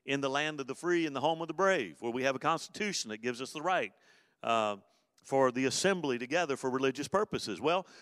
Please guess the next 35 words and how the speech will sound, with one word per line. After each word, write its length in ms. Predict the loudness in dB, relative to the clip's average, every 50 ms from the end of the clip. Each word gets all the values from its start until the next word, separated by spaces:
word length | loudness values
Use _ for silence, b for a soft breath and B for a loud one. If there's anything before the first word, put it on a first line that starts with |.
| B B -2
now 80 | 0
let's 180 | 2 2 0 2
fast 260 | 2 0 0 0 2
forward 260 | 2 4 4 4 2
to 60 | 2
where 140 | 2 2 2
we 160 | 2 2 4
are 160 | 4 4 4 4
today, 380 | 2 2 2 4 4 2 0
two 180 | 0 -2 -2 0
thousand 440 | 2 2 4 4 2 2 0 -2 -4
and 100 | -4 -2
twenty-two. 560 | -4 -4 -4 -4 -4 -2 0 0 0 0 -2 B B B B
How 100 | B 0
many 160 | 2 2 2
of 80 | 0 0
you 60 | -2
can 120 | -4 -4 -2
see 380 | -2 0 0 0 0 -2 -4 b b b b b b b b -20 -20 _ _ _
how 300 | -2 2 4 4 4 2 0
easy 460 | -2 -4 -2 -2 0 2 2 2 2
it 80 | 2 2
is 580 | 2 0 0 0 0 -2 -4 -6 -8 -10 -10 -14 _ _ _ _ _ _ _ _ _ _ _ _
to 80 | 0 0
be 120 | 2 2
persecuted 840 | 6 6 4 4 4 -2 -8 -6 -4 -4 -2 -2 -2 -4 -4 -6 -8 _ _ _ _ _ _ _ _ _ _ _ _ _ _ _ _
in 120 | -2 -2
a 20 | 0
country 400 | 0 0 0 0 0 -4 -4 -2
that 160 | -2 -4 -4
supposedly 500 | -6 -6 -2 -2 -2 -2 -2 -4 -4 -4
is 100 | -4 -4
free 260 | -6 -6 -4 -4 -4
for 200 | -4 -2 -2 -2
all? 320 | -2 -4 -6 -10 -14 -18